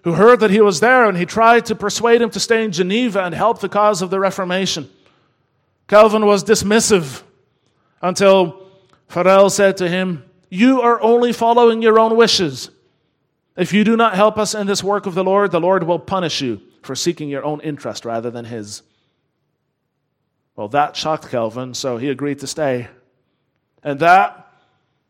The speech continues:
his stay there in Geneva had a big impact on the further development of the Reformation.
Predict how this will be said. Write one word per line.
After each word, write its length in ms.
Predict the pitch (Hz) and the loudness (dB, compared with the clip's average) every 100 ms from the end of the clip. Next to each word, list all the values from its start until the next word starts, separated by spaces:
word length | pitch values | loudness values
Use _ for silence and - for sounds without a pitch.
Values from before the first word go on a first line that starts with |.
| _ _ - | _ _ -16
his 260 | 143 185 175 | -2 -2 -2
stay 320 | - 190 202 | -2 0 2
there 140 | 208 | 0
in 120 | 196 175 | -2 -4
Geneva 540 | 170 170 175 175 175 | -4 -4 -4 -2 -2
had 140 | 147 | -2
a 60 | 143 | -4
big 300 | 113 175 170 | -4 -4 -4
impact 480 | 180 165 143 139 139 | -8 -10 -6 -8 -8
on 80 | 147 | -12
the 100 | 131 | -10
further 320 | 151 156 151 | -8 -6 -6
development 640 | 139 120 131 139 143 139 | -8 -8 -8 -8 -10 -12
of 100 | 139 | -14
the 100 | 131 | -12
Reformation. 680 | 131 131 139 123 117 - | -12 -12 -12 -12 -14 -16